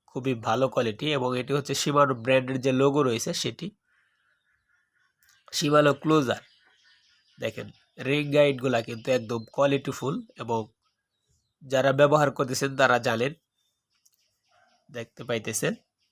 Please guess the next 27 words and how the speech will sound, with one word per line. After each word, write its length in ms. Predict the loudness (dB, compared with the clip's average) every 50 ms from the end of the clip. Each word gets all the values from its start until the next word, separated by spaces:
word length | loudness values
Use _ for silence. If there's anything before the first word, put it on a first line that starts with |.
| _ _ _ _ _ -8
তো 100 | -6 0
যাদের 360 | 4 4 6 6 6 6 4
প্রয়োজন 560 | 6 6 6 6 6 6 6 4 2 2 -2
আমাদের 560 | -2 -2 2 4 4 4 6 4 4 4 4 2
স্ক্রিনে 340 | 0 0 0 2 2 2
দেওয়া 220 | 4 6 6 6 8
নাম্বারে 380 | 6 6 6 6 4 4 4
যোগাযোগ 440 | 4 2 2 4 4 4 4 2 -2
করে 200 | 0 0 0 0
নিতে 240 | 2 0 0 -2 -2
পারবেন। 400 | 0 2 2 2 4 2 0 -2 -4 _ _ _ _ _ _ _ _ _ _ _ _ _ _ _ _ -12
এটি 200 | -8 -2 0 0
হচ্ছে 200 | 0 2 2 2
Shimano 500 | 2 2 2 4 6 6 6 6 4 2
ক্লোজার 560 | 0 -2 0 2 2 4 6 6 6 6 4 0 -6 _ _ _ _ _ _ _ _ _ _ _ _ _ -10
যে 160 | -4 -2 -2
সিপগুলা, 580 | 0 0 0 -2 -2 -2 0 2 2 2 0 -2 _ _ _ _ _ _ _ _ _ -20 -20 -20 _ -8
এটির 340 | -6 -2 2 2 0 0 -2 -2
প্রাইস, 600 | 2 4 6 6 6 4 2 2 0 0 -2 -4 _ _ _ _ _ -2
আহ, 240 | 0 0 0 2
বলে 200 | 2 4 4 4
দিব 240 | 4 2 0 0 0 -2
সবগুলারই। 640 | -4 -4 -2 -2 -2 0 0 2 2 2 2 0 -4 -8 _ _ _ -6
তো 140 | -6 -6
চলুন, 400 | -6 -4 -4 -4 -2 -2 -2 -4 -6 _ _ _ _ _ _ _ _ -20 _ _ _ _ _ _ _ _ _ _ _ _ _ _ _ -20 -20 _ _ _ _ _ _ _ _ _ _ -10
Shimano 460 | -6 -2 0 4 6 6 6 6 4
ক্লোজার 520 | 4 2 2 4 4 6 6 6 6 6